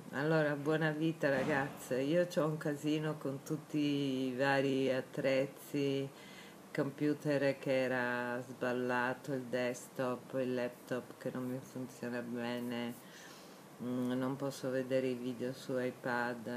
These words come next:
non posso fare qua, non posso fare là, c'ho diecimila cose, ma nessuno che funzioni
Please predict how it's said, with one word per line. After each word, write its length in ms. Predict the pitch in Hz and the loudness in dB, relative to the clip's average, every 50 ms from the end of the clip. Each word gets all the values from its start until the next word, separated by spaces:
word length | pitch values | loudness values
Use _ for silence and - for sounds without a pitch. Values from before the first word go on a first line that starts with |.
| 123 120 120 120 123 123 | -4 -4 -4 -6 -6 -4
non 220 | 127 127 131 123 | -4 -6 -6 -6
posso 360 | - - 131 127 - - 127 123 | -6 -6 -6 -6 -6 -8 -10 -10
fare 340 | - - 127 123 123 123 123 - | -6 -4 -2 -2 -2 -4 -4 -6
qua, 120 | - 120 | -6 -6
non 180 | 123 127 127 120 | -4 -4 -6 -6
posso 260 | - 131 127 - - - | -8 -8 -8 -8 -12 -10
fare 240 | - 131 131 127 | -6 -4 -4 -2
là, 220 | 123 127 123 120 131 | -2 -2 -4 -4 -6
c'ho 180 | - - - 127 | -6 -8 -10 -8
diecimila 580 | 131 131 139 135 - - 147 143 139 135 135 | -6 -6 -6 -6 -6 -4 -4 -4 -2 -2 -4
cose, 360 | 135 - - 139 139 135 135 139 | -4 -4 -4 -4 -2 -2 -2 -4
ma 200 | 135 135 131 135 | -4 -4 -4 -4
nessuno 440 | 135 135 - - - 135 135 131 131 | -6 -8 -10 -8 -6 -6 -6 -6 -6
che 100 | - 131 | -8 -12
funzioni 800 | - - - 127 123 123 - - 131 127 127 127 127 123 123 120 | -12 -10 -8 -8 -8 -8 -8 -6 -6 -4 -2 -2 -2 -2 -4 -6